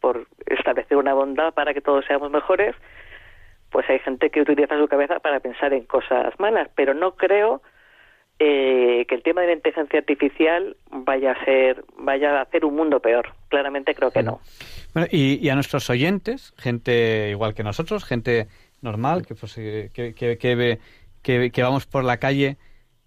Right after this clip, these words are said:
Speaker 2: y, y, y no estamos pensando en esto, pero existe, está ahí y nos afecta. ¿Cómo nos afecta a nosotros la inteligencia artificial?
Speaker 1: Pues mira, ya lo hemos comentado,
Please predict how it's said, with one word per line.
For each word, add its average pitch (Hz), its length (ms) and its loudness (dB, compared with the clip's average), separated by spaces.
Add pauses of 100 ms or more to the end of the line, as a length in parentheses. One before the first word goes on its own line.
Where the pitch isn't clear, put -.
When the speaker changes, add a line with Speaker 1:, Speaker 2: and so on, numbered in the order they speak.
(320)
Speaker 2:
y, 123 420 0
y, 123 380 0
y 120 40 2
no 143 80 2
estamos 151 300 -2
pensando 139 400 -2
en 123 100 0
esto, 165 300 -6 (640)
pero 135 260 2
existe, 156 640 -2
está 143 380 -2
ahí 139 320 0
y 143 140 2
nos 131 200 0
afecta. 107 500 -6 (380)
¿Cómo 208 260 2
nos 180 180 -2
afecta 110 440 -6
a 95 40 -2
nosotros 101 400 -6
la 101 80 0
inteligencia 101 460 -4
artificial? 95 500 -10 (960)
Speaker 1:
Pues 160 140 0
mira, 151 260 2
ya 131 140 0
lo 208 120 2
hemos 226 140 2
comentado, 208 580 -2